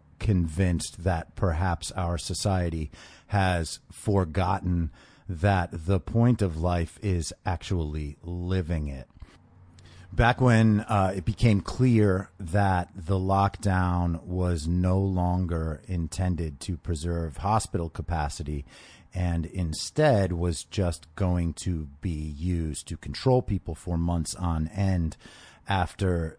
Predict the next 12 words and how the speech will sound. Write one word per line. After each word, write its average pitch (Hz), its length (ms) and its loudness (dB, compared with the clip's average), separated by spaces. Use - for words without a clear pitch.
scaring 98 760 2
everyone 87 680 -2
into 85 640 -2
believing 80 760 -4
that 76 300 -8
they 85 160 -2
were 78 180 -4
murderers 85 880 2
for - 180 -6
living 85 320 -2
their 76 160 -4
lives, 78 800 -6